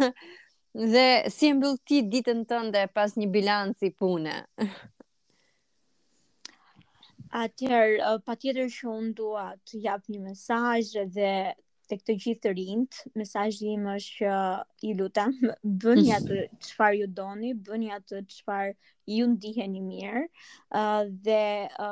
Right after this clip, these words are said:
Speaker 2: patjetër në momentin, ë, që në fundin e ditës, ë,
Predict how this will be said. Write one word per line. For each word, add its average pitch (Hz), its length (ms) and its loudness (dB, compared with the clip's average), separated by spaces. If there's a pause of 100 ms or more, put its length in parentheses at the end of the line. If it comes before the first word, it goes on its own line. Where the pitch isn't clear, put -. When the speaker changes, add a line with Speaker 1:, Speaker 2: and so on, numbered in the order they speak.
Speaker 2:
patjetër 233 640 -6
në 214 140 -12
momentin, 226 600 -4
ë, 208 180 -8 (160)
që 208 320 -2 (140)
në 214 200 -8
fundin 269 400 -2
e 247 60 -2
ditës, 208 680 -4 (420)
ë, 220 180 0